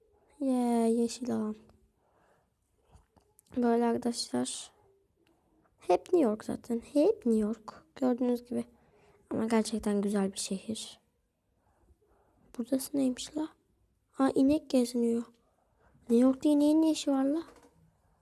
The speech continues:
Aa. Peki sorması ayıp. New York, bunlar ne?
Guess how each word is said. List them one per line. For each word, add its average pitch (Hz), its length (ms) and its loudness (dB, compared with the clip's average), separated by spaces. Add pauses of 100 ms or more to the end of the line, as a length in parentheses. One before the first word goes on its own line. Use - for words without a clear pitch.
(340)
Aa. 220 480 -2 (1200)
Peki 226 360 0
sorması 233 520 -2
ayıp. 240 360 -2 (920)
New 226 160 4
York, 220 360 -2
bunlar 233 280 4
ne? 202 200 2